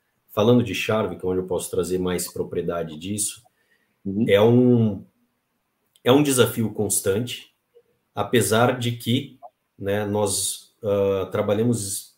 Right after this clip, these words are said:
Speaker 1: nisso desde o início. Qual é o ponto que eu falo que é um grande desafio, Marcelo?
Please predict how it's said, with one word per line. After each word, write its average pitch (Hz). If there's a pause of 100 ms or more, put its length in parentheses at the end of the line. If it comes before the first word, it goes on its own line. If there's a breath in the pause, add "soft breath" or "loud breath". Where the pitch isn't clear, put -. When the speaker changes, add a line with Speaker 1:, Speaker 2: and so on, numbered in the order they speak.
Speaker 1:
nisso 117 (380)
desde 123
o 131
início. 95 (680 soft breath)
Qual 143
é 202
o 202
ponto 160
que 123
eu 123
falo 123
que 127
é -
um 113
grande 151
desafio, 120
Marcelo? 82